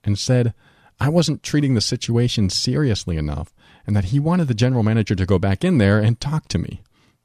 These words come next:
So Jim, the general manager at the time, walked in and said, "What's going on with so-and-so's alarm system? Walt said you aren't taking it seriously."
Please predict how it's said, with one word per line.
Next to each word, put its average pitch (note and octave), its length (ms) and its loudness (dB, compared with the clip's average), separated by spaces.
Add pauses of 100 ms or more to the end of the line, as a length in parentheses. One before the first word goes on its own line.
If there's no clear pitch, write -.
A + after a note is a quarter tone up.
(160)
So F#2+ 240 -2
Jim, F2+ 580 2
the F#2+ 80 0
general F#2+ 260 0
manager F2+ 300 0
at E2+ 100 -2
the - 40 -12
time, D#2+ 320 -8 (380)
walked A2+ 340 0
in F2 180 2
and D#2+ 120 -2
said, D#2+ 340 -4 (580)
"What's B2 320 -2
going F3 300 4
on C#3+ 220 2
with F#2 180 0
so-and-so's C3+ 640 -2
alarm A2+ 340 0
system? - 460 -6 (500)
Walt A2+ 240 0
said C3 220 0
you C3 100 2
aren't C#3+ 140 0
taking B2+ 240 0
it B2+ 100 -2
seriously." D3 600 0